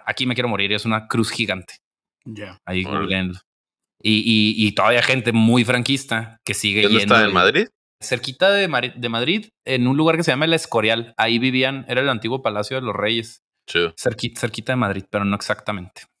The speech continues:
Speaker 2: Hablando rápido de, de la influencia árabe en nosotros, ¿saben cómo se llama el árabe que aparece en,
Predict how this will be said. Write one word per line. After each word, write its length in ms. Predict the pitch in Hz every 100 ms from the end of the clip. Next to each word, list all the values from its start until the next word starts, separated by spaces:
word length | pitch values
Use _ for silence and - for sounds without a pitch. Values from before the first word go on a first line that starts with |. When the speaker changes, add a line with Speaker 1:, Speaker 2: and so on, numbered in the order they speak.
| _ _ _ _ - -
Speaker 2:
Hablando 300 | 135 151 156
rápido 340 | 170 185 190
de, 960 | 185 175 160 147 135 123 120 110 104 92 _ _
de 220 | 160 123
la 80 | 131
influencia 500 | 120 127 127 120 143
árabe 720 | 143 160 156 151 143 127 113 - -
en 160 | 120
nosotros, 480 | 123 - 117 127 - - - _ _ _ _ _ _ _ -
¿saben 640 | - 123 135 147 151 151
cómo 200 | - 139
se 180 | 143 123
llama 680 | 110 120 131 135 123 107 95 _ _ _ _
el 200 | 110 110
árabe 300 | 113 123 131
que 80 | 131
aparece 720 | - 107 98 131 127 123 120
en, 420 | 104 101 101 92